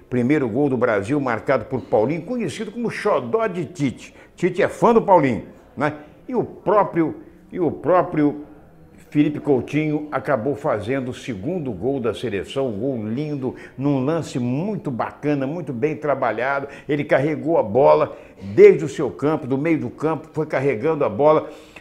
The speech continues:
né? E acabou tocando, fazendo um lan-, lançamento para, para o Gabriel Jesus,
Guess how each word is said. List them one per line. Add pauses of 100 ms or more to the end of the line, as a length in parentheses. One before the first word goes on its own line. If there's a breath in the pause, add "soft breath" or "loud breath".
né?
E
acabou
tocando,
fazendo
um
lan-, (140)
lançamento
para, (280 loud breath)
para
o
Gabriel
Jesus,